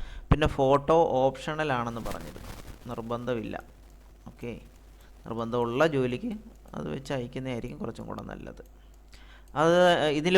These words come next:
ഫോട്ടോ വേണ്ട എന്ന് ഈ പറയുന്നതിൻ്റെയൊക്കെ റീസൺ ഇതുണ്ടോ, ഈ ഫോട്ടോ തന്നെ നോക്കിയേ. നമ്മളൊരു നോർമൽ ഫോട്ടോ വെക്കേണ്ടതിന് പകരം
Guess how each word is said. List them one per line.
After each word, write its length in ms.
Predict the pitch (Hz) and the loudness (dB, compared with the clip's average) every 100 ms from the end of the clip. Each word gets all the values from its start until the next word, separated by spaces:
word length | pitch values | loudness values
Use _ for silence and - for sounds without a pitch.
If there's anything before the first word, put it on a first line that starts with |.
| - | 10
ഫോട്ടോ 240 | 165 156 175 | 8 8 4
വേണ്ട 200 | 147 143 156 160 | 2 2 2 2
എന്ന് 160 | 165 160 - - 131 95 92 82 | 0 0 -2 -4 -8 -8 -10 -10
ഈ 20 | 135 | -6
പറയുന്നതിൻ്റെയൊക്കെ 600 | 135 131 143 143 139 139 120 | -4 -4 -6 -6 -6 -6 -8
റീസൺ 400 | 117 120 - 131 113 120 - - - - | -8 -10 -10 -12 -12 -16 -20 -20 -20 -6
ഇതുണ്ടോ, 260 | 156 117 113 160 | -2 2 4 6
ഈ 20 | 190 | 6
ഫോട്ടോ 320 | 170 147 147 160 156 | 8 8 8 8 6
തന്നെ 160 | 151 123 | 4 2
നോക്കിയേ. 340 | 113 110 113 101 - - _ - - - - - - - - 123 | 0 0 -4 -4 -10 -20 _ -20 -20 -20 -18 -16 -14 -14 -10 -6
നമ്മളൊരു 360 | 143 143 143 147 | 0 2 2 2
നോർമൽ 420 | 135 135 135 147 147 139 | 4 6 6 4 2 2
ഫോട്ടോ 360 | 135 - 143 - - - - - - - - 139 | 0 2 0 0 -4 -18 -20 -20 -20 -20 -4 0
വെക്കേണ്ടതിന് 500 | 143 147 143 143 143 | 2 2 4 4 6
പകരം 200 | 127 | 6